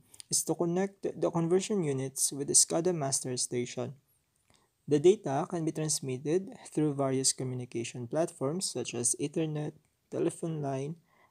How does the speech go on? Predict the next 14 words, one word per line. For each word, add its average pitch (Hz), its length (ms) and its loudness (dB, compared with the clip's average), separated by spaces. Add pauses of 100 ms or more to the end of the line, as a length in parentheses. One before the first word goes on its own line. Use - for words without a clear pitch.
(120)
power 160 240 4
line 160 320 0
carrier 139 380 2
communications, 127 1040 -2 (680)
uh, 135 160 -2
optical 143 400 0
fiber 170 400 2
line, 135 340 -2 (320)
cellular, 151 720 0 (220)
radio, 143 520 0
satellite, 143 760 -2 (440)
Wi-Fi, 139 600 -2 (240)
microwave, 139 680 -2
or 151 200 -2